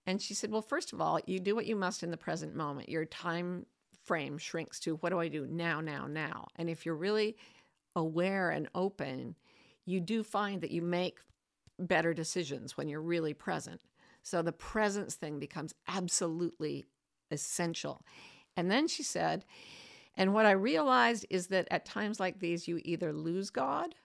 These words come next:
or you find God." And I chose to find God. Now, I'm not, I know the G word makes a lot of people uncomfortable. And I, when I say the Tao or your truth or your true self, I mean the same thing. So v-, vocabulary notwithstanding,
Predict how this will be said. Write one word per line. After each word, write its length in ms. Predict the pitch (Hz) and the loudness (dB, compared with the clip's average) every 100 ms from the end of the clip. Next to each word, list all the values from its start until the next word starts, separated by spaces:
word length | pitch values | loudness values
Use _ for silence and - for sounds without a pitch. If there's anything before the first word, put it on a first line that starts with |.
| _ _ _ | _ _ _
or 100 | 190 | -2
you 140 | 190 190 | -2 -4
find 520 | - 156 139 139 - | -4 -4 -4 -8 -10
God." 400 | 175 139 - - - _ - - - - - _ _ _ - | -10 -8 -10 -14 -20 _ -20 -20 -20 -20 -20 _ _ _ -2
And 160 | 175 | 2
I 80 | 180 | 0
chose 260 | 180 190 175 | 0 -2 -2
to 80 | 165 | -6
find 300 | 165 165 156 | -4 -4 -4
God. 240 | - - | -6 -6
Now, 160 | 170 175 | -2 2
I'm 160 | 202 220 | 2 6
not, 180 | 226 - _ _ 147 | 6 4 _ _ 4
I 100 | 175 | 6
know 160 | 208 | 6
the 120 | 214 190 | 4 2
G 300 | - 175 180 | 2 4 6
word 300 | 185 170 170 | 6 4 2
makes 220 | 170 - | -4 0
a 60 | |
lot 160 | 170 160 | 4 4
of 60 | 175 | 2
people 220 | 165 160 | -2 -2
uncomfortable. 640 | 151 - 165 - 214 254 | -2 -4 -6 -6 0 2
And 160 | 180 190 | 2 2
I, 120 | 190 - 120 147 | 2 0 -4 -4
when 120 | 202 196 | -2 -2
I 60 | |
say 160 | 190 196 | 0 0
the 120 | 165 | 0
Tao 580 | 156 151 156 180 196 - | 2 4 6 6 4 0
or 300 | 175 165 160 | 2 2 0
your 260 | 175 180 196 | -2 0 0
truth 420 | 190 - 202 226 | -2 -2 -2 0
or 60 | 156 | -2
your 260 | 156 170 | 2 2
true 200 | 180 202 | 2 -2
self, 380 | 202 - 202 208 - | -2 0 2 0 -2
I 80 | 175 | -2
mean 180 | 175 | -2
the 80 | 160 | -2
same 300 | - 151 - | -4 -6 -8
thing. 280 | - - - | -12 -14 -20
So 400 | - - 160 139 - _ _ _ - | -16 -2 0 0 -8 _ _ _ -10
v-, 200 | 160 - - | -8 -8 -2
vocabulary 800 | 180 190 196 220 190 185 165 156 | 0 0 2 2 4 4 2 0
notwithstanding, 880 | 156 - 151 - 156 139 127 175 | -2 -2 -6 -6 -6 -6 -8 -12